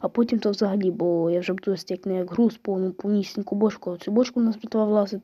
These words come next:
три тонни, рівнесенько три тонни молока. Або ще чогось другого.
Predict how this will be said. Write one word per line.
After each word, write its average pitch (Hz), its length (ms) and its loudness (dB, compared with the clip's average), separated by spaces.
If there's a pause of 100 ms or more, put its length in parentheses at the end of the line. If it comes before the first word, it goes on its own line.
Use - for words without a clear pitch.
три 220 280 2 (120)
тонни, 170 340 -2
рівнесенько 226 720 2
три 208 220 -4
тонни 220 320 4
молока. 202 640 0 (500)
Або 233 220 4
ще 233 160 -2
чогось 208 240 0
другого. 185 380 0